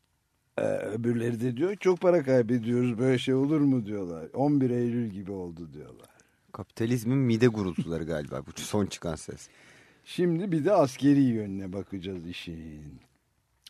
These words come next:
Speaker 1: nato'dan bir açıklama var. Üst düzey bir Amerikalı yetkili, kül bulutunun etkili ol-, olduğu alanlarda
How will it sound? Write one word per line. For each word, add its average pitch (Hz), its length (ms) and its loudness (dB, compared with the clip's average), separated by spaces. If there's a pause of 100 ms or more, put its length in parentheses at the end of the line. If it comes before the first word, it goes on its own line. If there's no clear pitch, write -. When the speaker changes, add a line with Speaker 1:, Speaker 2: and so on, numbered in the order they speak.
Speaker 1:
nato'dan 110 640 -2
bir 92 60 -4
açıklama 85 600 -6
var. 139 200 0
Üst 151 280 -2
düzey 107 340 -8
bir 92 80 -8
Amerikalı 92 580 -6
yetkili, 123 680 -2 (480)
kül 165 300 0
bulutunun 117 500 2
etkili 127 480 2
ol-, 107 180 2 (120)
olduğu 107 320 -2
alanlarda 107 720 0